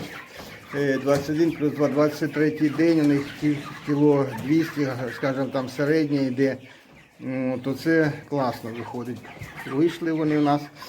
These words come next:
Зараз ще зважу ось сюди, скільки у нас світло вже вимкнув їм, буду переселяти ж.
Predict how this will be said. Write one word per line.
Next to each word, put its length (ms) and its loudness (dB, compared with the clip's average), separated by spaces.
Зараз 440 4
ще 260 2
зважу 440 0
ось 180 -2
сюди, 340 0
скільки 300 -4
у 60 4
нас 300 0
світло 300 2
вже 140 4
вимкнув 540 4
їм, 220 4
буду 260 0
переселяти 800 0
ж. 80 -10